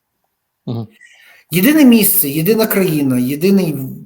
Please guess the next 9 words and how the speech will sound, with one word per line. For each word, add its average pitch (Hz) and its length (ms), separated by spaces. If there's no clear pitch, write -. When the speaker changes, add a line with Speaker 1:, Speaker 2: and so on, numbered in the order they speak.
Speaker 2:
керівник, 151 540
який 147 300
реально 165 320
може 147 240
вплинути 135 560
на 127 120
позицію 131 760
Російської 139 460
Федерації 127 600